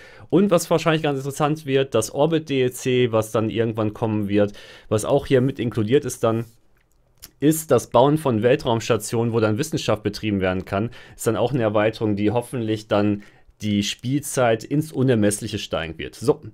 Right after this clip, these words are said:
einmal haben wir hier so einen Plastikaufschub, den können wir aber abnehmen. Darunter ist die Hülle nochmal gleich bedruckt wie der Plastikaufzug. Sieht aber ganz schick aus. Und dann können wir das ganze Ding mal aufmachen. Ich hab's noch nicht geöffnet.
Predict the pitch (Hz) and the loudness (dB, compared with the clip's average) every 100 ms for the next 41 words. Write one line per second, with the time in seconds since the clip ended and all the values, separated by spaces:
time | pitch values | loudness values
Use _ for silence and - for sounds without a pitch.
0 | - - - 135 160 160 160 156 151 139 | -20 -20 -4 0 2 2 4 4 4 2
1 | - 170 196 - 151 160 - 190 190 - | 0 -4 -4 -4 -4 -6 -4 -6 -6 -4
2 | 117 127 120 - 117 92 170 180 175 175 | -2 -2 -2 -2 -2 -2 -4 -4 -4 0
3 | 117 113 135 131 107 - 110 104 - - | -2 -2 -2 -2 -4 -8 -6 -6 -6 -20
4 | _ - 208 202 220 - _ _ _ _ | _ 0 4 4 2 -4 _ _ _ _
5 | 120 131 - 120 120 117 120 160 131 120 | -2 0 2 2 2 4 2 2 -6 -4
6 | 143 - - 107 135 135 123 87 92 - | -6 -2 0 0 0 -2 -4 -2 -4 -4
7 | - 131 - - _ _ _ _ - _ | -6 -6 -6 -20 _ _ _ _ -20 _
8 | - 151 156 117 117 110 104 - - 110 | -4 -4 -2 2 6 6 4 -4 -4 0
9 | 104 104 - - - 208 92 143 160 160 | 0 -2 -10 -6 -6 -6 -2 0 0 -4
10 | 123 120 104 151 131 139 135 131 131 104 | -8 -8 -6 -4 -4 -6 -6 -4 -2 -2
11 | 151 147 139 123 - 135 - 117 123 - | -2 -2 -4 -8 -8 -6 -4 -4 -4 -4
12 | 107 - 135 - | -4 -4 -6 -8